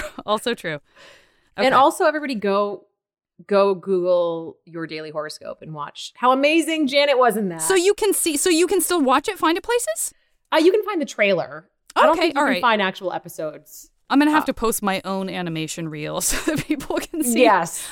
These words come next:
Speaker 1: Unfortunately,
Speaker 2: Yes.
Speaker 1: it's very Janet-centric, so you can't see all the other extraordinary work that was, uh, happening on that show. But, oof,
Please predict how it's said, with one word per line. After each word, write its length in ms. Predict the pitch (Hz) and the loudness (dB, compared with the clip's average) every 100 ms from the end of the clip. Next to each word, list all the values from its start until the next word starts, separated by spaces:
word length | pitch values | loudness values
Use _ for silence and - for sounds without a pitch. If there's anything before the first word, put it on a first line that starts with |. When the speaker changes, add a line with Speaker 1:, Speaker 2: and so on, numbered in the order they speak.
| 302 | -2
Speaker 1:
Unfortunately, 720 | 339 415 415 403 339 302 294 | 0 2 4 4 2 2 0
Speaker 2:
Yes. 60 | 254 | -2
Speaker 1:
it's 140 | - | -6
very 340 | 196 220 214 214 | -4 0 0 -2
Janet-centric, 760 | 180 185 165 - 170 - 156 - | -2 -4 -6 -6 -8 -6 -10 -8
so 80 | 175 | -8
you 100 | 175 | -8
can't 240 | 190 185 | -10 -8
see 100 | 208 | -8
all 160 | 165 160 | -6 -6
the 120 | 165 | -6
other 340 | 165 160 160 151 _ - | -8 -6 -8 -8 _ -12
extraordinary 840 | 180 - 170 185 180 170 156 147 | -8 -8 -4 -2 0 -2 -4 -4
work 260 | 143 147 - | -6 -8 -8
that 100 | 147 | -10
was, 240 | 151 151 - | -10 -12 -12
uh, 180 | 147 - | -12 -12
happening 360 | - 147 151 151 | -12 -12 -8 -8
on 80 | 143 | -8
that 140 | 120 - | -12 -12
show. 280 | 147 127 - | -12 -12 -10
But, 200 | 139 - _ _ _ _ _ _ | -12 -12 _ _ _ _ _ _
oof, 680 | 196 226 233 196 - - - | -2 0 2 0 -4 -16 -18